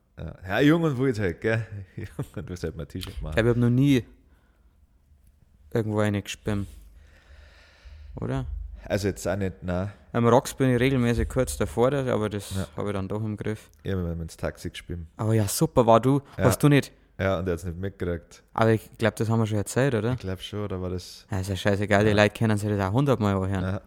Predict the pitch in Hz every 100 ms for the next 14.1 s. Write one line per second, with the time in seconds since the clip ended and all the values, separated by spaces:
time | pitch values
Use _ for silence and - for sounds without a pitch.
0 | - - _ _ _ _ - _ - 87
1 | 95 92 87 85 98 95 - 90 90 92
2 | - - 90 82 - 92 80 90 - 95
3 | 90 87 87 _ _ 95 92 - - 82
4 | - 87 - 87 82 - 107 - - 101
5 | - - - - - 120 - 294 - 147
6 | - - - - 147 87 98 87 87 95
7 | - 90 92 101 98 - 90 87 - -
8 | - _ _ _ _ - 87 85 90 85
9 | 85 85 80 - 90 - 87 - 95 95
10 | - _ _ _ _ - - 90 87 -
11 | _ _ 92 92 92 90 82 82 87 -
12 | 95 90 87 - 82 - 87 85 85 82
13 | 80 - - 87 - - 80 76 - -